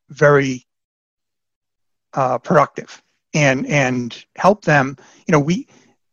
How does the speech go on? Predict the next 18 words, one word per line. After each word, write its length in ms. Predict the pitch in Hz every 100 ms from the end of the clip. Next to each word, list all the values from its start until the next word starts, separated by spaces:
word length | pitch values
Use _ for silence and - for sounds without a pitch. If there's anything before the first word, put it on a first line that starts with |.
| _ _ _ _
as 160 | 165 -
Circa 340 | 214 202 160
grows, 460 | 135 165 156 143 139
we'll 120 | 131
help 200 | 156 -
them 140 | 139
with 120 | 127
other 240 | 226 285 190
things, 280 | 143 135 -
but 160 | 151
today 260 | - 196 185
we 180 | 160 156
can 140 | 151
help 200 | 151 139
them 240 | 143 127 135
make 180 | 160
the 120 | - 165
connection 580 | 135 123 - - 123